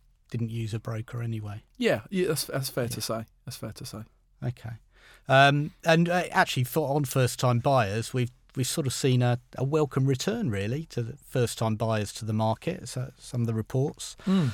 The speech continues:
Speaker 1: Um, do you get a sense, however, that they're still struggling with affordability and, uh, are lenders doing enough to help them,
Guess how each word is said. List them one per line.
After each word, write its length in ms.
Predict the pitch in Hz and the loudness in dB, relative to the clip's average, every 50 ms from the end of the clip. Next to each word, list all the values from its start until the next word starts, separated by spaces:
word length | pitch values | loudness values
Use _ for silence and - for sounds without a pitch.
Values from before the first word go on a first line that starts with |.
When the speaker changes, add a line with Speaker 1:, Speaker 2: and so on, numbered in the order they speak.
| - - - | -4 -4 2
Speaker 1:
Um, 440 | 123 127 135 135 139 143 147 147 - - _ _ _ _ _ - | 6 8 8 8 8 6 4 0 -4 -10 _ _ _ _ _ -4
do 100 | - 190 | -2 2
you 40 | 185 | 6
get 140 | - 233 226 | 6 6 6
a 40 | |
sense, 400 | - - - 233 214 190 - - | 6 4 6 6 6 6 4 0
however, 380 | - 175 160 160 156 147 135 151 | 2 4 4 4 4 4 2 2
that 200 | 143 156 147 135 - _ _ | 2 2 0 0 -4 _ _
they're 160 | - 156 147 | 0 0 2
still 400 | 135 - - - - 160 151 147 | 2 0 -2 0 2 2 2 2
struggling 520 | 135 - - - 156 143 131 151 139 135 131 | 2 -2 -2 0 0 0 2 2 2 2 2
with 100 | 135 131 131 | 2 2 0
affordability 960 | - - - 139 131 127 123 117 - 139 143 143 131 - 175 180 208 196 - _ - | 0 0 2 2 2 2 2 2 2 2 2 2 0 0 -2 -2 -2 -4 -6 _ -8
and, 360 | - 135 127 127 127 123 123 - | -4 0 0 2 0 0 0 0
uh, 200 | 127 123 123 - _ _ - | 2 2 0 0 _ _ -4
are 80 | - 139 | 0 2
lenders 400 | 143 143 143 139 127 123 120 - | 2 4 4 4 2 2 0 -2
doing 260 | - - 131 127 123 127 | -2 0 0 2 2 2
enough 280 | 131 131 123 - - - | 2 2 0 -2 -4 -6
to 80 | 110 | -6
help 340 | - - 139 135 - - - | -2 -2 -2 -2 -2 -6 -6
them, 240 | 156 151 160 160 | -4 -4 -4 -6